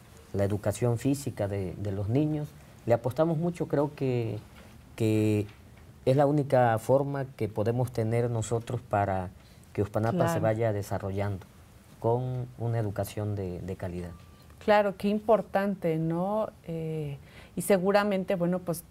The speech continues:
Speaker 2: las familias completas, los chicos, lo agradecen, ¿no?
Speaker 1: Claro.
Speaker 2: El, el poder ir a una escuela con techo, con mobiliario,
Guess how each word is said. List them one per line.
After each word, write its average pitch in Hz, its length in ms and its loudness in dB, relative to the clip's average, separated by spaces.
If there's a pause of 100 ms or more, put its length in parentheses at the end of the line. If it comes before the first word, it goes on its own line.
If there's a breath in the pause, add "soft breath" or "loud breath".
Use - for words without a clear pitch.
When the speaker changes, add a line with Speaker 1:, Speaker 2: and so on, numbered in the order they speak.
Speaker 2:
las 151 380 -2
familias 170 680 -2
completas, 160 580 -4
los 170 240 -4
chicos, 208 720 0 (340 loud breath)
lo 185 140 6
agradecen, 180 960 2
¿no? 175 80 0
Speaker 1:
Claro. 202 140 4
Speaker 2:
El, - 120 4
el 175 160 4
poder 190 320 6
ir 214 140 4
a 196 80 4
una 196 160 0
escuela 190 680 2 (500 loud breath)
con 180 180 0
techo, 185 680 0
con 180 240 2
mobiliario, 175 1040 2